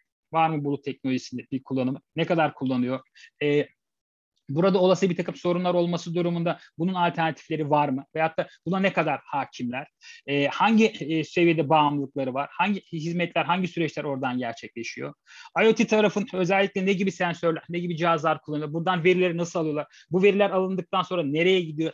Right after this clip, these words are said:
Nerede saklanıyor? Nerede işleniyor? Nasıl işleniyor? Kimlere veriliyor? Bunlar ne kadar süre loglanıyor? Buralara hangi değerler üretiliyor?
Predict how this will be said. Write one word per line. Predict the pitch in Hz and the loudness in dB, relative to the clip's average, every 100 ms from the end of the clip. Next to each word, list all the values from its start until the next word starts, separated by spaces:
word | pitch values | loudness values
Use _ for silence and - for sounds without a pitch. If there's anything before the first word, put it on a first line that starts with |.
| - | -4
Nerede | 165 185 180 | -2 -2 -2
saklanıyor? | - 170 170 165 156 - _ 139 | -2 -4 -4 -6 -8 -12 _ 0
Nerede | 190 208 196 | 4 6 6
işleniyor? | 185 - 170 165 147 | 2 0 -2 0 0
Nasıl | 170 175 | -2 -2
işleniyor? | 185 - 170 165 - _ | -4 -2 -4 -4 -6 _
Kimlere | - 185 185 202 185 | -4 0 2 4 4
veriliyor? | 190 170 160 151 - _ - | 4 2 2 -2 -8 _ -6
Bunlar | 190 165 | -4 -2
ne | 180 | 0
kadar | 190 208 202 | 2 2 2
süre | 190 190 | 0 0
loglanıyor? | 180 180 165 170 160 147 - _ - | 2 2 2 0 -2 -6 -8 _ -2
Buralara | 202 208 202 | 2 2 0
hangi | - 202 208 | -2 -2 0
değerler | 190 202 190 190 | 2 2 2 0
üretiliyor? | 175 175 175 165 151 | -2 -2 -4 -4 -4